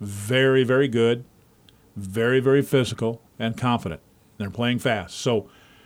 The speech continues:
we've seen this before. It's now, how do they handle it? And for me, that's, w-, there's a lot of questions we can talk about, as we have here, about Saturday.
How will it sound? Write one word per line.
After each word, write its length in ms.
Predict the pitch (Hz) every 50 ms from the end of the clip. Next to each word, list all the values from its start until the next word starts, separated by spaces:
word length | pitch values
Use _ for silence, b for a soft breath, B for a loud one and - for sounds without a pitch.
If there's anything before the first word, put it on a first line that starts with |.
| b b b b b b b _ _ _ _ _ _ _ _ _ _ _
we've 260 | 113 117 123 117 101
seen 340 | - - - 175 175 202 202
this 180 | 208 214 151
before. 540 | - - 214 - - 151 135 131 135 143 - - _ _ _ _ _ _ _ _ _ _ _ _ _ _ _ _
It's 220 | 127 120 - -
now, 400 | 131 123 123 127 127 123 117 - - _ _ _ _ _ _ -
how 240 | - 110 135 131 135
do 60 | 139
they 140 | 123 135 131
handle 300 | 113 131 120 107 92 87
it? 60 | - - _ _ _ _ _ _ _ _ _ _ _ _ _ _ _
And 180 | 120 110 104 98
for 140 | - 127 113
me, 320 | 123 143 143 135 123 120
that's, 500 | 107 120 117 120 - - - - - - _ _ _ _ _ _ _ _ _ b b b b b
w-, 160 | - 120 131 131
there's 240 | 160 170 202 170
a 60 | 170 151
lot 240 | 151 165 170 156
of 40 | 139 -
questions 460 | - 160 151 151 - 139 120 117 104
we 140 | 131 131 127
can 240 | - 117 104 98 90 b b b b b b b b b b b b _ _
talk 260 | - 151 151 143 -
about, 300 | 139 113 120 113 113 -
as 220 | 127 123 127 101
we 180 | 101 135 139 131
have 280 | 101 135 143 135 127 107
here, 320 | 101 120 110 107 107 104
about 280 | - 113 110 107 104 95
Saturday. 500 | - - 123 117 110 101 90 87 -